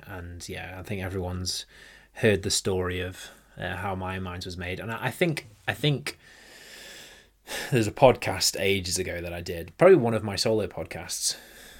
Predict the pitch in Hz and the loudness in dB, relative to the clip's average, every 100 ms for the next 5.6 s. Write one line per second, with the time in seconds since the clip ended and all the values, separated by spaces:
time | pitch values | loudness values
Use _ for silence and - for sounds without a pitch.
0 | - 101 101 98 92 85 - 95 - 90 | -16 -8 -4 -2 -4 -4 -2 -2 -4 -6
1 | 85 90 - - _ _ _ _ _ _ | -6 -6 -8 -14 _ _ _ _ _ _
2 | _ _ - _ _ - - - 107 92 | _ _ -20 _ _ -18 -10 -6 -4 -4
3 | - 92 80 92 90 90 90 90 98 92 | -4 -6 -8 -10 -10 -12 -12 -10 -10 -8
4 | 90 87 - 92 87 - 87 85 90 - | -6 -6 -6 -8 -10 -10 -10 -10 -12 -12
5 | 95 90 - 95 - | -12 -10 -8 -8 -10